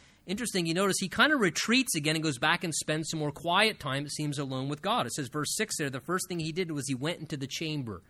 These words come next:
and he just sat there. And he, it says he kinda grieved and fasted, it seems, a little bit more. Yeah, you see, he just kinda was processing this through. No doubt, certainly praying it through a little bit more and letting his emotions and thoughts kinda,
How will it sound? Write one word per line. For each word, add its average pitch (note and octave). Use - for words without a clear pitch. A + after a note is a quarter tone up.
and D3
he C#3+
just D3+
sat F3+
there. G2
And D3+
he, D3+
it -
says D#3+
he D#3
kinda D#3+
grieved D3
and A#2+
fasted, D#3+
it C3+
seems, D3+
a D3
little D#3
bit D3+
more. D#3
Yeah, F3+
you F3+
see, -
he G3
just F#3+
kinda G3+
was E3+
processing G3
this E3
through. E3
No E3
doubt, E3+
certainly E3+
praying F3+
it F3+
through F3+
a -
little D#3
bit D#3
more D#3+
and B2+
letting E3
his D#3+
emotions D#3
and B2+
thoughts -
kinda, D3